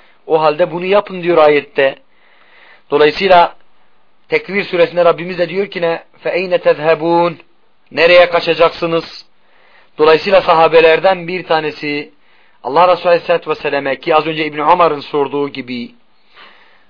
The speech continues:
Allah Resulü Aleyhisselatü Vesselam'e diyor ki, "Ey Allah'ın Resulü, nereye gitmemi emredersiniz?"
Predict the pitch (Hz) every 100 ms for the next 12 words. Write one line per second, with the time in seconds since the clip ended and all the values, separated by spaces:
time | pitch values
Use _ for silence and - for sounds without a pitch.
0 | - 156 185 175 170 156 165 165 156 156
1 | 147 147 143 151 180 185 170 160 156 147
2 | - 147 135 131 _ _ _ _ 139 170
3 | 208 202 170 - 170 160 147 139 131 127
4 | - 127 123 -